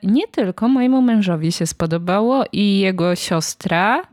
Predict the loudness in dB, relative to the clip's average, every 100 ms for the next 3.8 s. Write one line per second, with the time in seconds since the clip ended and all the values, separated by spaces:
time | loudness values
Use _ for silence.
0 | _ _ _ -2 0 0 0 -2 -4 -4
1 | -2 -2 -4 -2 -2 0 0 -2 -2 -2
2 | -2 -4 -10 _ _ -4 -2 0 0 -2
3 | 0 0 0 -2 -4 -2 0 -2